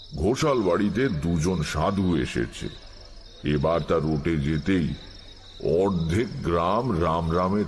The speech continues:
চালাঘরের সামনে এসে জমল। ঘরের এক কোণে কাঠের ছোট জলচৌকির ওপর লাল বনাত দিয়ে ঢাকা ঠাকুরের আসন।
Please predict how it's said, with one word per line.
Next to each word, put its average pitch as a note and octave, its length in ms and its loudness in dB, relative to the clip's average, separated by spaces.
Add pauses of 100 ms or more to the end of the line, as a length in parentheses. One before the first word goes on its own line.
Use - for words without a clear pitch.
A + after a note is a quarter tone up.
চালাঘরের D#2+ 680 2
সামনে C#2 500 -2
এসে C#2 200 0
জমল। A1 500 -4 (1700)
ঘরের D3 400 2
এক A#2 160 2 (120)
কোণে C2 420 -2 (920)
কাঠের E2 460 0 (120)
ছোট E2 440 -2 (220)
জলচৌকির F2+ 800 0
ওপর C2+ 480 0 (480)
লাল D2+ 640 2
বনাত D2 480 0 (180)
দিয়ে F#2 220 2
ঢাকা D2 680 0
ঠাকুরের C2 560 -2
আসন। - 420 -6